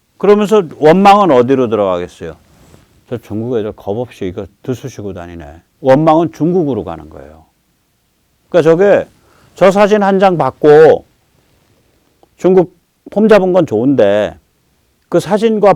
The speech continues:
폼 잡은 것 때문에 치러야 될 중국의 대가가 커요, 저거. 굉장히 큽니다, 사실은. 겉으로는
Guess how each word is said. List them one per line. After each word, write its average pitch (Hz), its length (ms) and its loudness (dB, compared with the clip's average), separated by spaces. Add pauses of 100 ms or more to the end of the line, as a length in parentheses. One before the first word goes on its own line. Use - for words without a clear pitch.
폼 226 220 -4
잡은 196 320 0
것 175 200 -2
때문에 160 340 -2
치러야 190 440 -2
될 160 140 -2
중국의 156 400 -4
대가가 127 400 -4
커요, 135 400 -8
저거. 80 460 -12
굉장히 120 280 -4
큽니다, 107 380 -12
사실은. 82 540 -20 (560)
겉으로는 139 580 -4